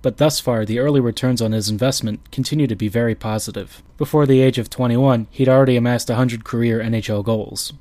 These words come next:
Many players would be lucky to do that in three to four seasons, if not longer, and yet Patrik was able to do it in under three.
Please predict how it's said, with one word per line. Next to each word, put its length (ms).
Many 280
players 360
would 140
be 120
lucky 240
to 100
do 180
that 260
in 160
three 220
to 80
four 240
seasons, 560
if 220
not 180
longer, 400
and 120
yet 180
Patrik 320
was 140
able 160
to 80
do 180
it 80
in 100
under 240
three. 440